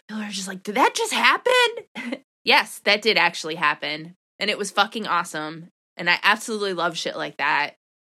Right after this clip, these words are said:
And just, fuck yeah. That's all I can say about that. <laughs> Half delayed after that. Again, the horns coming out to join. And also stay out for the next tune,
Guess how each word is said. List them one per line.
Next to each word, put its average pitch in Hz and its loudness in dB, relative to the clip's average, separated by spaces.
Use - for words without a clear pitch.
And 165 0
just, - -6
fuck 180 0
yeah. 135 -2
That's 190 -12
all 156 -4
I 151 -6
can 190 -14
say 139 -10
about 123 -10
that. - -16
<laughs> 302 -2
Half 277 2
delayed 233 4
after 208 4
that. 185 4
Again, 196 2
the 170 -6
horns 196 -2
coming 185 -6
out 160 -6
to - -20
join. 214 2
And 240 0
also 302 0
stay 269 0
out 226 4
for - -10
the 196 -2
next 196 0
tune, 226 -4